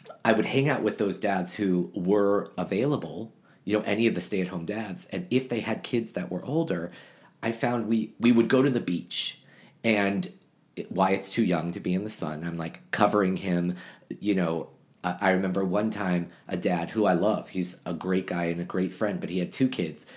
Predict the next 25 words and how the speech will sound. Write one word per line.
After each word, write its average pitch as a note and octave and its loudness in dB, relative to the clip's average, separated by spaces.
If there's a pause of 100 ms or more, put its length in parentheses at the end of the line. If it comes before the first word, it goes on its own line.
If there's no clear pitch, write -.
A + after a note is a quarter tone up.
(120)
So G#2 2
he, G#2+ -2 (340)
he A2+ -2
asked A#2 0
me A#2+ 0
to A2 4
hold A#2+ 2 (440)
the A#2 6
other G2 2
baby. F2+ -2 (360)
Well, A#2 2
he C#3 0
went A#2+ 4
and A2 0
played A2 2
on G2 2
the F2+ -2
swing F#2 -2 (240)
with G#2+ 0
the G#2+ 2
older F2+ 0
daughter - -6 (420)
because F#2+ -2 (400)
she G2 2
needed, F#2 2